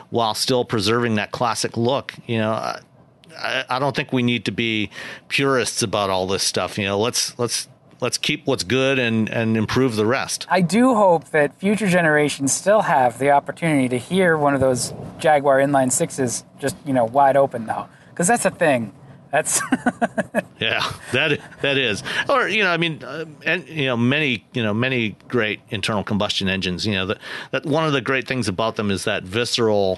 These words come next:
Speaker 1: feel from the, the sound of those, of some of these great engines. Uh, and that's something that will unfortunately be lost in the era of E Vs.
Speaker 2: That's, that's true. I mean, like, I don't thi-, I can count on one hand the amount of times I, I've,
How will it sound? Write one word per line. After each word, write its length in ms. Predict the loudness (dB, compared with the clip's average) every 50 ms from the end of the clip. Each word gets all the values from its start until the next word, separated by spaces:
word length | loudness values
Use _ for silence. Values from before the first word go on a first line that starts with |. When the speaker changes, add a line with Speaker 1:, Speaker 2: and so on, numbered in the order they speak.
| -6 _
Speaker 1:
feel 640 | -16 -8 -4 -2 -2 0 0 0 -2 -2 -4 -6 -10 -14
from 320 | -8 -4 -2 -2 -2 -2
the, 260 | -2 -2 -2 -2 -4 -8 -14 -20 -12 _
the 80 | -6 -4
sound 540 | -2 -2 -2 0 0 0 0 -2 -2 -2 -4
of 120 | -4 -2
those, 320 | -2 -2 -2 -2 -4 -4 -4
of 160 | -4 -4 -4
some 160 | -2 -2 -2
of 60 | -2
these 140 | -2 -2 -2
great 240 | -2 -2 -2 -2 -2
engines. 440 | -2 -4 -4 -6 -8 -8 -10 -14 -14 -14 -14 -14 -14 -14 -16 -18 -12 -6
Uh, 300 | -4 -2 -2 -2 -2 -4
and 160 | -4 -4 -2 -2
that's 160 | -4 -4 -2
something 340 | -4 -2 -2 -2 -2 0 0
that 140 | -2 0
will 320 | 0 2 2 2 2 0 0
unfortunately 640 | -2 -4 -4 -4 -2 -2 -2 -2 -2 -2 -4 -4
be 180 | -2 -2 -2 -2
lost 580 | 0 0 0 0 0 -2 -4 -4 -6 -8 -8 -10 _ _ -6
in 160 | -4 -2 -2
the 140 | -2 0 0
era 280 | 0 0 0 0 0
of 260 | 0 -2 -2 -2 -2
E 160 | -2 -2 -2 -2
Vs. 320 | -2 -4 -4 -4 -4 0
Speaker 2:
That's, 240 | 2 2 2 2 0
that's 240 | _ -4 -4 -4 -4
true. 200 | -2 2 2 4
I 40 | 4
mean, 140 | 4 4 4
like, 180 | 4 2 2 2
I 180 | 2 4 4 4
don't 320 | 4 4 4 2 2 0 -6 _ _
thi-, 100 | -6 -2
I 120 | -2 -2 -2
can 160 | -4 -6 -8
count 260 | -4 0 2 2 4
on 160 | 4 4 4
one 140 | 4 2 2
hand 280 | 2 2 2 2 2 2
the 80 | 0
amount 240 | 0 2 4 2 2
of 60 | 2
times 320 | 2 2 2 2 2 2 4
I, 240 | 4 4 2 0 -2 -2
I've, 220 | 2 2 2 2